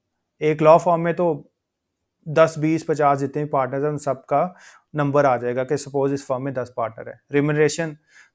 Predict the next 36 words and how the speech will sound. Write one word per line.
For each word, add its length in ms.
तो 80
पाँच 360
हज़ार 260
कम 180
से 120
कम 180
रिम्यूनरेशन 500
है 60
per 160
month। 220
एड्रेस 360
आ 100
जाएगा, 480
date 240
of 60
appointment 460
किस 180
डेट 200
को 80
अपॉइंट 260
कर 200
रहे 100
हैं, 120
तो 60
हमारे 220
केस 260
में 80
तो 100
वही 220
सात 320
जून। 300
Date 180
of 120
termination 440
of 140
appointment 480